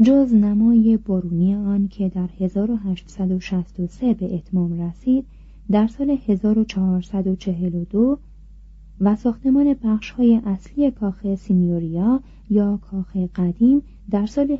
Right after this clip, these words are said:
هزار و سیصد و چهارده تکمیل شد. در همین سالها بود که دانته و پدر پترارک از فلورانس تبعید شدند. زد و خوردهای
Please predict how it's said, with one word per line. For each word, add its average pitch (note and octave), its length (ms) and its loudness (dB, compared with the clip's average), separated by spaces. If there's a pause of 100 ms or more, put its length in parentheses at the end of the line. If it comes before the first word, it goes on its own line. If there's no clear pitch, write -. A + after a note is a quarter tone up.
هزار G#3 300 0
و A3 80 2
سیصد F#3 380 -6
و G3+ 60 -4
چهارده G3 680 -2 (120)
تکمیل - 440 -8
شد. - 180 -16 (1600)
در C4+ 220 2 (120)
همین C#4 260 4
سالها A3+ 420 -2
بود G#3+ 240 -4
که F3+ 160 -2
دانته F#3 640 -2 (440)
و G3+ 300 -2
پدر F3+ 420 -2
پترارک A#3+ 680 -2 (280)
از F#3+ 320 -2
فلورانس F3+ 640 0
تبعید F#3 420 -6
شدند. G#3+ 420 -12 (1000)
زد G#3+ 260 2
و G#3 80 2
خوردهای G3+ 720 -2